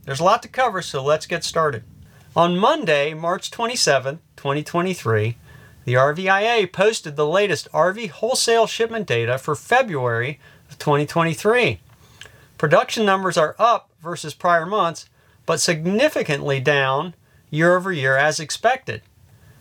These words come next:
Twenty-four thousand nine hundred three total R Vs were shipped in February, compared to the record fifty-three thousand seven hundred twenty-two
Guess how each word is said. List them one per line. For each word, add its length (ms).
Twenty-four 520
thousand 540
nine 260
hundred 320
three 260
total 380
R 220
Vs 260
were 120
shipped 380
in 100
February, 640
compared 400
to 80
the 100
record 600
fifty-three 680
thousand 520
seven 320
hundred 320
twenty-two 720